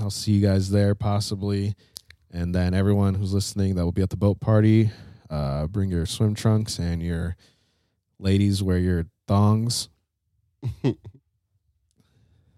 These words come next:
Speaker 1: That wasn't me. I, I didn't say that. Um, Mike, why would you say that? Uh, and yeah, and just
Speaker 2: Excuse
Speaker 1: get ready
Speaker 2: me.
Speaker 1: to have a good time.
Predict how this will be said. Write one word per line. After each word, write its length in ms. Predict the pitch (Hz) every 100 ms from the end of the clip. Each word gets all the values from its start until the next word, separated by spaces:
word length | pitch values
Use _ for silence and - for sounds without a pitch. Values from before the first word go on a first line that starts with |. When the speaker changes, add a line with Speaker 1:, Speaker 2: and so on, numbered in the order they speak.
| _
Speaker 1:
That 120 | 95
wasn't 200 | 78 69
me. 80 | 80 -
I, 80 | 95 76 - 90 _ 92
I 100 | 92
didn't 140 | 85
say 100 | -
that. 760 | - - _ _ _ _ _ 101
Um, 400 | 90 82 80 85 _ _ -
Mike, 200 | 139 92
why 120 | 95
would 120 | 98
you 60 | 92
say 160 | 73
that? 160 | - - _ _ -
Uh, 360 | 90 82 71 98 - _ _ _ _ -
and 100 | 98
yeah, 180 | 135 165
and 100 | 110
just 120 | 107
Speaker 2:
Excuse 180 | 120 110
Speaker 1:
get 60 |
ready 280 | 120 127 131
Speaker 2:
me. 400 | 127 123 117 107
Speaker 1:
to 40 | 101
have 180 | 120 117
a 40 |
good 160 | 123 131
time. 300 | 139 170